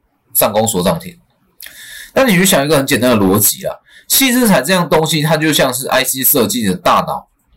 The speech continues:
它就像是大脑，它的东西技术门槛非常非常的高，代表它的毛利也高。那毛利高，代表它的本益比，它其实也可以拉得比其他的I C设计还要来得夸张。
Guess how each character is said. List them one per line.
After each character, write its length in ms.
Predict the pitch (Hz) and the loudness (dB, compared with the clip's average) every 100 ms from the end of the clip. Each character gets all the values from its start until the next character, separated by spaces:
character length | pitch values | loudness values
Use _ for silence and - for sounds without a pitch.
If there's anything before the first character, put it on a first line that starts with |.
| _ _ _ | _ _ _
它 100 | - | -2
就 80 | 226 | 0
像 160 | 254 226 | 2 2
是 80 | 220 | 2
大 200 | 208 107 | 2 2
脑， 280 | 87 - _ _ _ _ _ _ _ - - | -2 -6 _ _ _ _ _ _ _ -10 -2
它 120 | 208 | 0
的 80 | 208 | 2
东 240 | 160 156 | 0 0
西 260 | 147 143 143 - - - - | 0 0 -2 -12 -14 -18 -4
技 140 | 202 | 0
术 160 | 196 175 | 2 2
门 140 | 131 | 2
槛 180 | 131 104 | 2 0
非 120 | 131 | 0
常 180 | 123 98 | 0 0
非 100 | 107 | 0
常 100 | 107 | 0
的 80 | 87 | 0
高， 300 | - 98 101 | 2 2 2
代 140 | 190 | 0
表 180 | 185 123 - | 2 0 0
它 80 | |
的 100 | 135 | 0
毛 280 | 127 117 104 | 0 2 2
利 200 | 147 123 | 2 0
也 140 | 82 73 | -2 -4
高。 340 | - 87 - _ _ - - _ | 0 0 -2 _ _ -20 -20 _
那 100 | - | -2
毛 200 | 226 220 185 | 2 2 2
利 160 | 196 | 0
高， 340 | - 147 151 143 | 2 2 2 -2
代 120 | 190 | -2
表 300 | 143 98 95 - - _ _ _ _ _ | 2 2 0 -10 -20 _ _ _ _ _
它 220 | - 180 185 180 | -2 0 0 0
的 380 | 131 120 113 101 | 2 4 4 2
本 200 | 101 127 | 0 0
益 120 | 165 | 0
比， 240 | 139 98 | 2 0
它 220 | 85 147 156 | 0 0 0
其 200 | - 131 | 0 -2
实 200 | - 127 | -2 -2
也 160 | 113 | -4
可 180 | 107 - | -2 0
以 60 | 180 | 2
拉 240 | 135 131 | 4 2
得 100 | 151 | 2
比 200 | 117 104 | -2 -4
其 220 | 92 - 113 | -2 -2 0
他 140 | 143 | 0
的 60 | - | 2
I 180 | 120 120 | 2 0
C 200 | - 113 | -2 0
设 240 | - 107 | 0 0
计 200 | 90 104 | -2 -4
还 120 | 101 | 0
要 60 | 107 | 2
来 120 | 98 | 2
得 100 | 95 | 0
夸 280 | 95 98 90 | 0 2 2
张。 300 | - 82 87 | 2 -2 -4